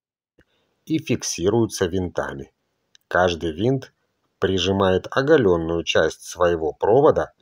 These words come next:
к латунному корпусу клеммы, находящемуся в пластиковой обойме, которая защищает электропроводящую часть клеммы от прикосновения.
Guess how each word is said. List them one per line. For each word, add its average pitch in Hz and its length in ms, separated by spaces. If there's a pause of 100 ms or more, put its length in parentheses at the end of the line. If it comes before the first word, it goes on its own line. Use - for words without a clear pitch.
(300)
к - 100
латунному 104 840
корпусу 104 600
клеммы, 76 480 (420)
находящемуся 87 1160 (160)
в - 140
пластиковой 107 840
обойме, 78 640 (480)
которая 107 540
защищает 92 960 (300)
электропроводящую 107 1300
часть 85 360
клеммы 117 640 (320)
от 107 280
прикосновения. 82 960